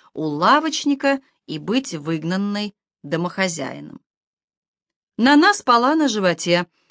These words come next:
обхватив обнажёнными руками подушку и уткнувшись в неё побледневшим от сна личиком. Только убранство спальни до туалетной комнаты,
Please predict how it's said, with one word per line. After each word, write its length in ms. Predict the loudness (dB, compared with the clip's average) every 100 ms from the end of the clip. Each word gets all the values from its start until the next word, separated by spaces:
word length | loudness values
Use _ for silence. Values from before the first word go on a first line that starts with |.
| _
обхватив 560 | -4 -2 -2 -2 -2
обнажёнными 640 | -2 0 0 0 0 0 0
руками 400 | 0 0 0 0
подушку 680 | -4 -4 -4 -4 -2 -2 -4 _ _
и 120 | -2 0
уткнувшись 720 | 0 -2 -2 -2 -4 -4 -2
в 40 |
неё 360 | -2 0 -2 -6 _ _ _
побледневшим 800 | -2 0 -2 0 -2 0 -4 -4
от 160 | -6 -6
сна 260 | -6 -6
личиком. 640 | -4 -6 -8 -12 -12 -16 -16 _ _ _ _ _ _ _ _ _
Только 380 | 2 2 4 2
убранство 680 | 0 0 4 4 2 -4 -4
спальни 720 | -4 2 4 4 2 0 -4 _ _
до 120 | -4
туалетной 520 | 0 0 2 -2 -4
комнаты, 680 | -6 -2 0 2 0 -2 -4